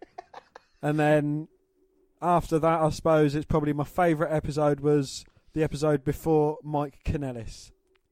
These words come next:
arrived. And my next one's gonna be when Mike Kanellis eventually leaves,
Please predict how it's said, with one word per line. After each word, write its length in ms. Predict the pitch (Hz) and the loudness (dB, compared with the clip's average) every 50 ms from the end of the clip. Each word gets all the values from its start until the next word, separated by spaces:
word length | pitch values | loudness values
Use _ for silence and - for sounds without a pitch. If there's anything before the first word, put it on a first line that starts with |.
| _ _ _ _ _ _ | _ _ _ _ _ _
arrived. 440 | - 127 123 113 110 113 117 113 - - - - - - - - - - - _ - | -8 -6 -4 -4 -4 -6 -8 -10 -14 -18 -20 -20 -20 -20 -20 -20 -20 -20 -20 _ -6
And 100 | 143 147 | -4 -2
my 100 | 160 170 | 0 0
next 260 | 196 208 190 - - | 0 -2 -2 0 2
one's 280 | 180 175 175 175 165 147 | 4 4 4 2 0 -2
gonna 200 | 170 175 165 160 | -2 -2 0 2
be 320 | 175 170 170 165 160 165 | 2 4 4 4 2 0
when 280 | 175 165 160 156 151 151 | 0 -2 -2 -2 0 -2
Mike 240 | 156 156 160 143 | -2 -2 -4 -4
Kanellis 400 | - 156 151 147 147 147 139 - | -6 -8 -8 -6 -4 -4 -4 -6
eventually 400 | 143 127 147 143 135 - - 135 | -4 -6 -6 -6 -6 -8 -8 -8
leaves, 480 | 127 131 135 131 131 127 123 120 - - | -6 -4 -4 -4 -2 -4 -6 -8 -12 -18